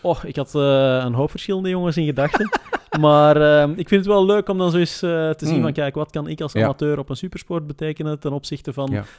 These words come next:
Speaker 1: een, eh, een echte piloot op een, eh, een subsport? Eh, ik kan meteen ook al erbij vertellen dat een aantal, eh, importeurs het helemaal niet zagen zitten om, eh, om hun ding dan mee te geven.
Speaker 2: Nee, dat snap ik ook wel.
Speaker 1: En dat begrijp ik ook wel, want die G S X R zeven vijftig,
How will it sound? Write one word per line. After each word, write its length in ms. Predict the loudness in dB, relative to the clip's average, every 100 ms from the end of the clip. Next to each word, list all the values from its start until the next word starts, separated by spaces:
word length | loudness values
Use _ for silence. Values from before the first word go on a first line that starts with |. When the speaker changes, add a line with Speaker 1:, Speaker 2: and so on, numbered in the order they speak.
| _
Speaker 1:
een, 220 | -6 -4
eh, 60 | -4 -6
een 140 | -6
echte 220 | -6 -6
piloot 400 | -6 -2 -2 -2
op 260 | -8 -12 -8
een, 260 | -6 -4 -6
eh, 160 | -6 -6
een 80 | -6
subsport? 520 | -6 -6 -8 -10 -12 -20 -20 _
Eh, 220 | -4 0 0
ik 80 |
kan 120 | 0 -4
meteen 260 | -4 -4
ook 140 | -4 -2
al 200 | -2 -2
erbij 300 | -2 -2 -2
vertellen 520 | -6 -6 -4 -4 -4
dat 160 | -6
een 140 | -8 -6
aantal, 600 | -6 -4 -4 -4 -2 -2
eh, 180 | -2 -2
importeurs 500 | -4 -6 -4 -2 -2
het 160 | -4
helemaal 400 | -4 -6 -6 -6
niet 180 | -6 -8
zagen 320 | -6 -4 -4
zitten 520 | -4 -4 -4 -2 -4 -4
om, 340 | -6 -4 -4
eh, 180 | -4 -4
om 120 | -2
hun 140 | -2 -2
ding 160 | -4
dan 140 | -4 -4
mee 140 | -6
te 100 | -6
geven. 180 | -4 -2
Speaker 2:
Nee, 100 | -2
dat 80 | -2
snap 160 | -2
ik 80 | 0
ook 140 | 0
wel. 160 | 0 2
Speaker 1:
En 120 | 2
dat 100 | 2
begrijp 260 | 2 0 2
ik 60 |
ook 120 | 0 2
wel, 160 | 2
want 280 | 2 0 -2
die 220 | 0 2
G 40 | 2
S 40 |
X 100 | -2
R 120 | -4
zeven 240 | 0 0 0
vijftig, 540 | -2 -4 -4 -8 -10